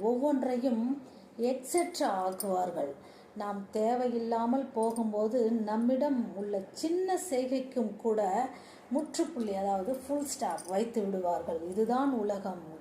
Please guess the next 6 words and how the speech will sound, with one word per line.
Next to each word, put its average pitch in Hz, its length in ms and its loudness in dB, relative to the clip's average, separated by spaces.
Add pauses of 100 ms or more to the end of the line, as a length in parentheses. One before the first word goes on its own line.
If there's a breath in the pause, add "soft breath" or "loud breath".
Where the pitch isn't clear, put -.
கருவேப்பிலை 240 800 2
போல. 160 320 -6 (880 loud breath)
இப்ப 233 180 -8
நாம் 220 200 -4
வந்து 240 260 2 (920)
தேவைப்படுறோம், 240 680 2